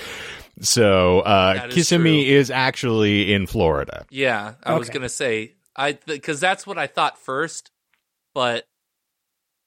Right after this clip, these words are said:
Speaker 2: okay.
Speaker 3: Well, snow
Speaker 2: Um,
Speaker 3: cones.
Speaker 1: I know.
Speaker 2: I'm gonna say because the fact that snow cones are an actual major point,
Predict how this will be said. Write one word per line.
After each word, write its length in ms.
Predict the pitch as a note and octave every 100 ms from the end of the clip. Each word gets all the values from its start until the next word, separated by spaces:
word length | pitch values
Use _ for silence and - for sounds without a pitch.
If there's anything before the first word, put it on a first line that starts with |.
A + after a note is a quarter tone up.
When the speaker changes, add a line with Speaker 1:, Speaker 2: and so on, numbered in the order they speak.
| _
Speaker 2:
okay. 380 | _ G#2 - _ _ _ _ _ _ _ _
Speaker 3:
Well, 140 | B2+
snow 100 | B2+
Speaker 2:
Um, 400 | D3 D3 C#3+ C#3
Speaker 3:
cones. 460 | B2 A#2 A#2 A#2+ - - _ _ _ _ _ _ _ _ _ _ D2
Speaker 1:
I 80 |
know. 160 | E2 F2
Speaker 2:
I'm 60 | E2
gonna 180 | A#3+
say 320 | A3 - F3+ E3+
because 400 | D#3 - E3+ D3
the 100 | C3+
fact 340 | E3 D#3+ E3+
that 120 | D3 -
snow 260 | D3+ D3
cones 420 | D3 D3+ D3+ B2+ - -
are 480 | B2+ C3 D#3 D#3 -
an 180 | C3 B2 _
actual 440 | B2+ B2+ - C#3
major 500 | A#2 A2 B2+ B2+ C3
point, 560 | - _ B2 D#3 E3